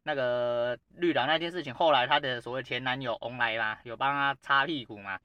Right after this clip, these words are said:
那，那个时候我看的时候，我就觉得说应该是有点猫腻啦。后来我看了一下，的确就是我想的那样，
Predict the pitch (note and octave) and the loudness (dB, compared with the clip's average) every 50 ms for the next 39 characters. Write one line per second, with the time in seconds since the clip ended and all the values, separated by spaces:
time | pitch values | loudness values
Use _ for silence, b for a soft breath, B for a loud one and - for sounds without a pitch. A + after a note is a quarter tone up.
0 | b b b b b b b - F#3+ G3 G3+ A#3 A#3 G3 F3 G3 A3 F#3+ C#3 A#2+ | b b b b b b b 2 4 6 6 6 4 6 4 2 2 2 2 2
1 | - - F#3+ E3+ D3+ D3 E3 E3 C#3 A#2 - C#3 C#3+ - - B2 A2+ A#2 A#2 A2+ | 2 2 2 2 0 -2 0 -2 -2 -2 -4 -6 -8 -8 -8 -8 -8 -6 -8 -8
2 | - B2 B2 B2 - - C3+ C#3 C3 C3 C3 C3 B2+ - C#3 B2 A#2 A2+ G#2+ G2+ | -8 -8 -8 -8 -10 -10 -10 -4 0 0 0 0 0 -4 -8 -8 -8 -8 -8 -10
3 | G2+ A2 G#2 G#2+ A2 A2+ A#2 G#2+ G2+ G2+ - - - C#3+ E3 F#3 D#3+ C3+ B2+ - | -8 -8 -8 -6 -8 -8 -10 -12 -12 -12 -14 -14 -6 0 2 2 2 2 2 2
4 | - D#3+ D3 B2+ B2 A#2+ A#2 C#3+ C3 - - A#2+ A2+ A2 D#3+ C#3+ C3+ C#3 C3+ C3+ | 2 2 2 0 -6 -6 -2 -2 -2 -2 -4 -10 -10 -8 -6 -6 -6 -6 -8 -8
5 | C3+ A2+ A2+ A#2 B2+ A#2+ G#2+ A2 A2+ A2+ A2 A#2 A#2 A2+ | -8 -8 -6 -6 -6 -8 -8 -8 -8 -8 -6 -6 -6 -8